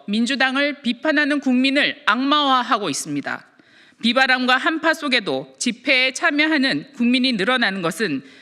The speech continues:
민주당의 내란, 극우몰이에 대한 분노의 표출이자 민주당의 국민을 향한 감시와 통제에 대해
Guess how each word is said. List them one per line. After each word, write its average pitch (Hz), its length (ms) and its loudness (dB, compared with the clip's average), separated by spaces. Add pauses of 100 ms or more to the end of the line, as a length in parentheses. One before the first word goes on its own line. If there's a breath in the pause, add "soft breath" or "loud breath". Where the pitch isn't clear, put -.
(120)
민주당의 262 720 0
내란, 202 540 0 (140)
극우몰이에 269 680 0
대한 190 400 -2 (240 loud breath)
분노의 302 580 2
표출이자 190 680 -2 (360 loud breath)
민주당의 294 760 0 (160)
국민을 330 480 0
향한 285 300 2
감시와 202 720 0 (220)
통제에 339 480 0
대해 143 360 -2